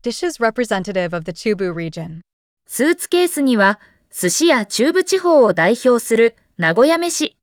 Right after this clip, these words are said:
Speaker 2: などが盛り付けられています。
Speaker 1: President Kaneyama Katsuji mentioned, "We struggled to create a base to prevent the food samples from tipping over."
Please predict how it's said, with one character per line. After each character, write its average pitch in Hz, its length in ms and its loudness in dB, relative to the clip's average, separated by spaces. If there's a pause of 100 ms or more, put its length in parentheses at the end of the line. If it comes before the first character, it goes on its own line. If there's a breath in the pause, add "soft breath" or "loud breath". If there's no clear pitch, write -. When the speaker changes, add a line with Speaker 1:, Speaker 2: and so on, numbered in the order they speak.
(160)
Speaker 2:
な 240 160 0
ど 277 120 4
が 202 120 2
盛 175 240 2
り - 20 -4
付 - 200 -2
け 294 40 4
ら 294 100 2
れ 269 120 2
て - 120 -2
い 175 120 0
ま 165 140 -2
す。 - 180 -12 (1000)
Speaker 1:
President 285 520 -2
Kaneyama 208 600 -4
Katsuji 196 680 -6
mentioned, 170 540 -8 (400 soft breath)
"We 247 100 -4
struggled 254 480 -2
to 208 140 -12
create 196 360 -4
a 190 60 -4
base 180 460 -6
to 196 120 -12
prevent 196 360 -8
the 208 80 -10
food 254 400 -6
samples 175 520 -6
from 175 200 -8
tipping 202 320 -6
over." 175 420 -8